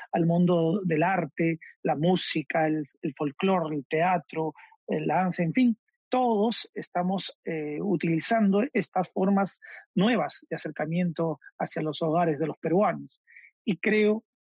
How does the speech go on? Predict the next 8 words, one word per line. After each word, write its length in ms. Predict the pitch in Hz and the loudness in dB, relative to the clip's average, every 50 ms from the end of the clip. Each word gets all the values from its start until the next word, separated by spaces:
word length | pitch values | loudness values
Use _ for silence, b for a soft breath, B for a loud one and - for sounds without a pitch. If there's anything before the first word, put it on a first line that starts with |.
| _ - | _ -4
que 160 | - 180 - - | -4 -4 -2 -2
esta, 920 | 254 226 220 - - - - 214 190 190 185 175 160 160 160 160 165 160 | -2 -2 -2 -2 -4 -4 -2 0 0 0 0 -2 -2 -2 -4 -4 -6 -8
nuestra 320 | 170 160 156 - - 151 - | -10 -12 -14 -12 -10 -12 -6
feria 460 | - 240 247 233 196 175 170 170 170 | -2 -2 0 0 0 0 0 -2 -2
internacional 680 | 170 160 - 170 156 156 160 - - 170 165 170 175 170 156 180 | -4 -6 -6 -8 -8 -8 -10 -12 -8 -6 -4 -2 -2 -2 -2 0
va 200 | 220 247 226 190 | 0 0 0 -2
a 80 | 175 | -4
cumplir 560 | - - 180 165 160 - - 190 196 202 - | -4 -6 -8 -8 -6 -2 0 0 0 0 0